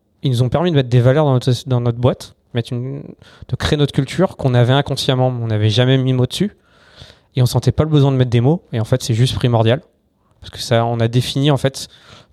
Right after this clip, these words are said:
toute la suite de la société en fonction de ces valeurs-là. Et ça, ils nous ont incroyablement aidés. Humainement, euh, c'était un super fit. Mais en plus,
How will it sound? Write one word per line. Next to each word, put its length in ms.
toute 220
la 140
suite 240
de 80
la 80
société 420
en 80
fonction 260
de 60
ces 100
valeurs-là. 420
Et 80
ça, 180
ils 60
nous 180
ont 120
incroyablement 720
aidés. 220
Humainement, 640
euh, 720
c'était 320
un 60
super 340
fit. 380
Mais 240
en 100
plus, 400